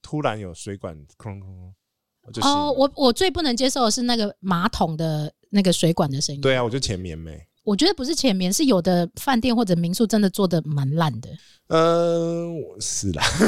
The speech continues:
Speaker 2: <laughs> 就是尤其是老一点的，老一点，像我上次去梨山，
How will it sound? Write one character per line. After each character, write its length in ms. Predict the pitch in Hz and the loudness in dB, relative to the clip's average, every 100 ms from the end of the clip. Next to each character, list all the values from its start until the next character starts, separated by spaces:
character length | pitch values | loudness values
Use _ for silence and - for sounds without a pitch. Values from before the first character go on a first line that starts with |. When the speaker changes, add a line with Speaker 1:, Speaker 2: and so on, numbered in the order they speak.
| 226 240 262 | 6 6 6
Speaker 2:
<laughs> 560 | 311 185 233 208 196 190 | 6 6 4 2 0 0
就 120 | 185 | 0
是 120 | 453 466 427 - - | 0 0 -4 -6 0
尤 160 | 269 | 2
其 160 | 311 294 | 2 2
是 120 | 339 | 0
老 220 | 254 170 - | 0 -2 -2
一 100 | 233 | -4
点 320 | - 180 147 | -2 -6 -6
的， 160 | 147 - | -14 -4
老 200 | 196 190 | 2 2
一 140 | 233 | 2
点， 160 | 277 202 | -2 0
像 160 | 190 254 | 0 0
我 80 | |
上 200 | 196 240 | 0 -2
次 200 | 233 240 | -2 -4
去 180 | 214 240 | -2 0
梨 160 | 190 175 | 0 -2
山， 320 | - 170 160 | -2 -2 -2